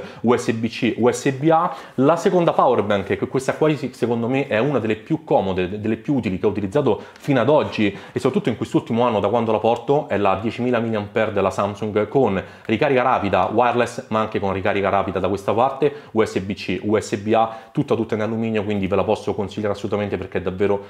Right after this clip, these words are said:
un ottimo prodotto. Io comunque tutti questi accessori, oltre alla Pouch Tech, vi lascio qui sotto direttamente i link ad Amazon, se nel caso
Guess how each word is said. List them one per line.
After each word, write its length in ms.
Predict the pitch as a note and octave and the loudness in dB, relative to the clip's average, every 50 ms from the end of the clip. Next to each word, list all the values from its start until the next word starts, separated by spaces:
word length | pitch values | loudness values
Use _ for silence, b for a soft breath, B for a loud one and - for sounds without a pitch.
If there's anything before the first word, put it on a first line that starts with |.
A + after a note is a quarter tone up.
| - - | -8 -4
un 140 | G#2+ G#2+ | 0 0
ottimo 260 | G#2 G2 - - G#2+ G2 | 0 0 0 -2 -2 0
prodotto. 500 | A#2 A2+ G#2 F#2+ - - - D#3+ D#3 B B B B B B B | 0 2 2 0 0 2 0 0 0 B B B B B B B
Io 120 | E3 D#3+ | 2 2
comunque 320 | - D#3+ E3 D3+ - B2+ | 4 4 2 2 0 0
tutti 240 | - C#3 F3+ F3+ - | 0 0 0 0 0
questi 220 | B2+ B2+ B2 B2 - | 0 0 0 0 -2
accessori, 600 | A2+ - A2 - - - C3+ B2+ A#2 G#2+ - - | -4 -4 -4 -4 0 2 2 4 2 0 0 2
oltre 280 | - C3 C3+ B2 - - | 2 2 2 2 2 0
alla 100 | G2+ F#2+ | 0 0
Pouch 240 | - A#2+ G#2+ - - | 0 -2 -4 -2 -2
Tech, 260 | A#2+ A#2 A2 - A#2+ | -2 -2 0 0 -2
vi 120 | F#2+ G2 | 0 0
lascio 280 | F#2+ G#2 G2 - - G#2+ | 0 -2 -2 -2 -6 -8
qui 120 | - - G#2+ | -8 -8 -6
sotto 260 | - - A#2+ - G#2+ | -4 -4 -4 -2 -2
direttamente 480 | F#2+ F#2+ G2 F#2+ - G#2+ G#2+ G#2 - - | -4 -4 -2 -2 -2 -2 -2 -2 -4 -4
i 60 | G#2 | -4
link 200 | A2 G#2+ G2 - - | -4 -4 -4 -4 -4
ad 160 | - G#2 G#2+ | -2 0 0
Amazon, 440 | A2+ A2 A2+ G#2+ G2 A2 A2 A2 G2+ | 2 2 0 0 0 0 -2 -2 -2
se 120 | - A2 | -2 -2
nel 160 | G#2+ G2+ F#2+ | -2 -2 -2
caso 400 | - A#2 G#2 - - G2+ F#2 - | -2 -4 -2 2 2 0 0 0